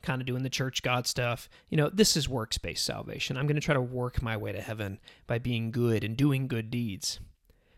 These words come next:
But God does want us to do good deeds. He want, he does want us to have ho-, righteousness, holiness. Um, Romans, uh, chapter ten, verses nine and ten say this,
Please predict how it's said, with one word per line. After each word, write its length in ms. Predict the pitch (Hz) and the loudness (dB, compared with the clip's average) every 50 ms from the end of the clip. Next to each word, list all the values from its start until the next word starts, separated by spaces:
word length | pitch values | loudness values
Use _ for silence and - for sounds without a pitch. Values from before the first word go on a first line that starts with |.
| _ _ _ | _ _ _
But 220 | - 208 208 - _ _ _ _ _ - - | 6 6 6 4 _ _ _ _ _ -2 0
God 240 | 180 165 190 180 170 | 2 2 2 4 4
does 180 | 190 202 185 | 4 4 4
want 220 | 185 185 202 - 214 | 4 4 2 2 0
us 100 | - - | 0 0
to 80 | - 175 | 0 2
do 340 | 170 - - 339 - 139 - - - _ _ _ _ _ _ _ | 2 4 2 2 0 -2 -8 -14 -20 _ _ _ _ _ _ _
good 180 | - 107 98 - | -6 -4 -4 -6
deeds. 240 | - - - - - | -10 -10 -8 -4 0
He 120 | - 165 | 2 4
want, 320 | 165 165 165 190 208 - - | 4 4 4 2 0 0 0
he 100 | 165 180 | 0 0
does 320 | 160 - - 190 196 170 | 2 2 2 0 0 2
want 180 | 160 180 202 - | 0 0 0 0
us 140 | - - | 0 -2
to 260 | - - 151 147 147 - | 0 2 2 2 0 -2
have 280 | - 143 156 170 180 185 131 - - | -2 -2 -2 -2 -4 -8 -12 -12 -10
ho-, 140 | - - - | -10 -10 -8
righteousness, 720 | 139 135 131 - 320 - - 381 - - - - - - | -4 -4 -2 -2 -2 -2 -2 0 0 0 -2 -2 -2 0
holiness. 580 | - - - 392 392 - - - - - - - - _ _ _ _ _ - - - _ - - - - - - - | 4 6 6 6 4 2 0 -2 -6 -6 -6 -6 -8 _ _ _ _ _ -20 -20 -20 _ -20 -20 -20 -20 -20 -8 -2
Um, 420 | - 156 151 143 139 139 139 139 - - | 0 2 2 2 2 0 -2 -4 0 4
Romans, 360 | 190 202 208 208 185 - - - _ _ - - - | 6 6 6 6 4 2 -2 -4 _ _ -4 2 6
uh, 160 | 160 147 143 | 6 6 6
chapter 320 | - - 175 - - 151 | 8 6 6 6 6 2
ten, 300 | - - 208 220 220 175 | 6 8 8 8 8 6
verses 340 | 139 139 135 - - 123 123 | 6 4 4 2 2 0 0
nine 220 | 127 139 208 277 | 0 2 2 2
and 100 | 233 139 | 0 0
ten 300 | - - 113 107 123 135 | 0 -2 -2 -2 -2 -2
say 180 | - - 156 147 | 0 2 4 4
this, 340 | 151 196 254 214 - - | 6 6 4 4 4 2